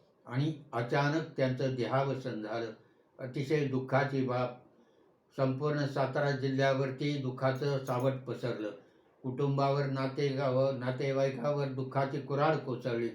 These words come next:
परंतु सातारा जिल्ह्यातली एक अष्टपैलू, अष्ट-, अष्टपैलू व्यक्तिमत्व हरपलं याचं दुःख त्यांच्या मित्रपरिवार साताराभर आहे. विविध क्षेत्रात त्यांनी काम केलं, त्यांचे अनेक क्षेत्रात मित्र आहेत,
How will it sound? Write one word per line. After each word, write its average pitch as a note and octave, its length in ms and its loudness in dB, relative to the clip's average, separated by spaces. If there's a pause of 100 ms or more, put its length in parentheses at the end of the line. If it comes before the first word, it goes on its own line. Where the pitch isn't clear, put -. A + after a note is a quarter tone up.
(480)
परंतु C3+ 680 2 (320)
सातारा D3+ 520 4
जिल्ह्यातली B2 800 -2 (260)
एक C3 260 0
अष्टपैलू, C#3 920 0 (180)
अष्ट-, - 600 -6
अष्टपैलू D#3+ 640 2
व्यक्तिमत्व B2+ 760 -2 (440)
हरपलं D3 420 2
याचं C3 420 2
दुःख - 320 -2 (760)
त्यांच्या B2+ 360 0 (340)
मित्रपरिवार C#3 840 0 (640)
साताराभर C#3 580 4
आहे. C#3+ 460 4 (340)
विविध C#3 440 0
क्षेत्रात C#3+ 440 0
त्यांनी D3 260 -2
काम C#3+ 280 0
केलं, C#3+ 260 -2
त्यांचे C3+ 300 -2
अनेक C#3 420 0
क्षेत्रात C#3 440 -2
मित्र C#3+ 340 -2
आहेत, C#3 320 2